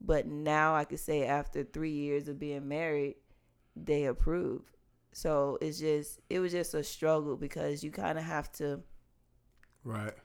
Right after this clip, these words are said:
Speaker 1: you kinda have to just, you know, let it be, like, let it flow how it's gonna
Speaker 2: Right.
Speaker 1: flow.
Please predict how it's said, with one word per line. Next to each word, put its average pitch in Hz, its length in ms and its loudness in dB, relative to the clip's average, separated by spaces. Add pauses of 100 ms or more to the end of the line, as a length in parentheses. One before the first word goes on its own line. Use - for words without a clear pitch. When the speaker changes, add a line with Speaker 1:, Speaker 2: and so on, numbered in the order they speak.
(380)
Speaker 1:
you 170 120 -6
kinda 208 240 4
have 190 200 0
to 175 100 -2
just, 165 500 6
you 175 100 -4
know, 156 300 2
let 151 240 6
it 135 260 2
be, 151 220 4
like, 143 220 0
let 151 200 4
it - 140 0
flow 151 340 2
how 143 220 2
it's 139 120 0
gonna 135 220 -4
Speaker 2:
Right. 107 120 -4
Speaker 1:
flow. 147 340 0